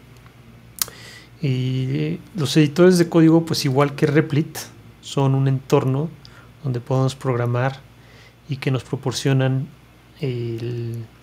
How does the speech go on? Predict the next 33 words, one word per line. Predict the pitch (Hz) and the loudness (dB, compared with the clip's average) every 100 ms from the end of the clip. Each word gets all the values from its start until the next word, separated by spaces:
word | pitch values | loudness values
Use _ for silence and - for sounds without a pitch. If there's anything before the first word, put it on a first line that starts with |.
| - - - - | -20 -20 -20 -12
pues, | 151 | -4
algunas | 135 156 156 | 2 4 4
herramientas | 156 131 127 131 139 | 2 2 0 -2 -4
para | - 120 | -4 -6
hacer | 135 131 - - - - | -4 -8 -10 -20 -14 -4
más | 127 113 | -4 -2
sencilla | 135 - 127 127 | -6 -4 -2 -2
y | 123 | -2
más | 120 120 - - | -4 -6 -12 -8
ágil | 139 123 143 127 | -6 -4 -4 -4
nuestra | 120 - 123 | -4 -8 -12
programación. | - 117 113 113 131 113 - - - - - - - - | -10 -8 -8 -6 -6 -6 -10 -20 -20 -20 -20 -20 -20 -14
Entonces, | - 135 143 135 - | -4 -4 -2 -4 -4
me | 151 | -4
gusta | 127 139 160 | -2 -2 0
mucho | 147 139 - 139 | 0 0 2 2
y | 135 | 2
lo | 123 | -2
utilizo, | 120 120 123 120 139 131 127 120 117 - - - - | -4 -4 -6 -4 -2 0 0 -2 -6 -10 -20 -20 -14
pues, | 135 | -12
todos | - 139 | -2 0
los | 135 127 | 2 0
días | 127 131 135 - - - - - - - 139 | 0 -2 -4 -10 -16 -20 -20 -20 -20 -16 -6
porque | 135 - 143 139 139 - - | -6 0 2 2 -2 -12 -6
es | 156 127 - | -2 -2 -4
bastante | 143 - 135 135 139 139 139 139 139 - - - - - | -6 -4 -2 -2 0 2 4 2 -2 -12 -20 -20 -20 -6
adaptable | 131 120 117 - 143 139 | -2 -2 -2 2 2 4
o | 139 | 2
flexible, | 135 127 - - 131 135 127 | 0 -8 -6 -4 0 0 0
le | 123 | -2
puedo | - 127 | -2 0
ir | 127 | 0
incorporando | 123 127 - 123 123 127 123 127 | -2 -4 -2 -2 0 0 -2 -4